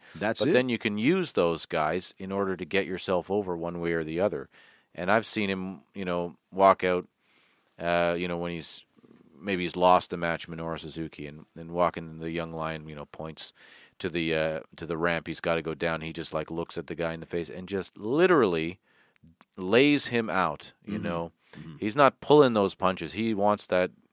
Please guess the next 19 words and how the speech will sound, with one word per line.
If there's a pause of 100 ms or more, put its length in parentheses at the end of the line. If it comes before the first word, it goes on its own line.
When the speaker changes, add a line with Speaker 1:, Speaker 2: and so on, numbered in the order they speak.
Speaker 2:
that
guy
to
feel
it (160)
Speaker 1:
Yeah.
Speaker 2:
and
<laughs> (220)
Speaker 1:
Yeah,
yeah. (260)
Speaker 2:
collapses
right
in
front
of
him.
But,
uh,
so,